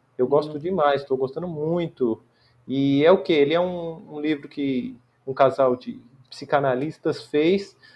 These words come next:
Speaker 1: discutindo a partir de contos de fada e narrativas infantis, infanto-juvenis modernas, como desenhos animados da Disney,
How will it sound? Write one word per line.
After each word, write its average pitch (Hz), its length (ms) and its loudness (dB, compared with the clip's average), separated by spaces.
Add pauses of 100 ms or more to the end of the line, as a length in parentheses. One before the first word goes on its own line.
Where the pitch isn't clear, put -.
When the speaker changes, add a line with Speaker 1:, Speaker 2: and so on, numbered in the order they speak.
(160)
Speaker 1:
discutindo 165 640 -4
a 156 60 2
partir 147 400 0
de 131 100 -16
contos 147 500 -4
de 127 80 -6
fada 151 580 2
e 185 240 0
narrativas 139 640 -2
infantis, 127 640 -4
infanto-juvenis 117 600 -8
modernas, 113 460 0
como 113 180 -10
desenhos 107 340 -2
animados 101 600 2
da 98 100 0
Disney, 143 400 -4